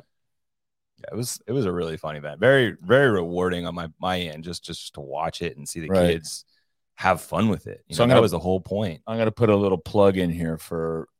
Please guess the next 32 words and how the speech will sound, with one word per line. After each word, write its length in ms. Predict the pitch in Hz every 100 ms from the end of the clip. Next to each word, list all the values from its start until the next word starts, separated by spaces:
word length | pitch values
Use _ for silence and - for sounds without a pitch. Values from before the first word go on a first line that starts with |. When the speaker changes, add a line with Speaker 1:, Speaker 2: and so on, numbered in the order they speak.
| _ -
Speaker 2:
for 260 | 85 78
Progressive 480 | - 90 85 85 80
Program 340 | 87 82 78
P 140 | 78 85
Rs 140 | 80
all 100 | 78
day, 240 | 78 78 76
and 100 | 80
I'd 160 | 80
say 200 | - 82
D 240 | 78 85 85
M 120 | 80
Jamie 300 | 82 80 80
Lee. 240 | 80 78
If 140 | 78 98
you've 100 | 98
got 160 | 104
a 60 | 90
comp 400 | - 87 85 82
or 80 | 85
teen 280 | 92 87
comp 360 | 85 85 85 -
that 160 | 82 - _ _ _ _ _ _ -
you 100 | 90
want 140 | 85
a 40 | 80
program 420 | - 85 82 82
for, 540 | 80 82 80 80 80 - _ _ -
uh, 280 | 82 80 80
reach 300 | 82 82 -
out. 300 | 85 80 80 _ _ _ _ -
Um, 480 | 85 82 - 78